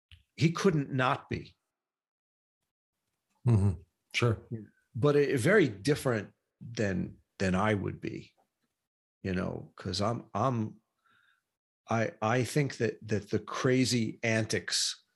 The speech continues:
Speaker 1: of my life, um, are, uh, they seem as if they might be random or frivolous or, or weird or,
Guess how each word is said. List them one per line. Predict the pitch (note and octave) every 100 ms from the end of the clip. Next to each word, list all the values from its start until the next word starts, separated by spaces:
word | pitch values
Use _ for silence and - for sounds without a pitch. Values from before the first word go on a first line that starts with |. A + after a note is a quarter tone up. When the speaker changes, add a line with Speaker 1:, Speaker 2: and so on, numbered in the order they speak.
| _ _ _ _
Speaker 1:
of | G#2 G2+
my | G2+ G2
life, | F#2 G2+ G2 F2 - - _ _ _ _ _ _ _ -
um, | G2 F#2 E2+ G1+ - - _ _ _ _ _
are, | G#2 F2 F2 G1+ G1+ G2+ - _ _ _ _ _
uh, | G#2+ F2+ G2
they | G#2 A#2+
seem | A2 - - D#3+ F#3 C#3+ A#2+ A2+ G#2+ _ _ _
as | A2+ A2+ G2+
if | A#2+ -
they | A2+ A2
might | G#2 G#2 A2 - -
be | B2 A2 G#2
random | F#2+ F2+ F#2+ G2+ A#2 A2+ G#2+ F#2
or | F2
frivolous | - - A#2 B2 F#2+ - -
or, | G2 G1+ - -
or | F#2+ F2+
weird | F#2+ G#2 A#2+ B2+ A2+ G2
or, | F#2+ F#2 F2+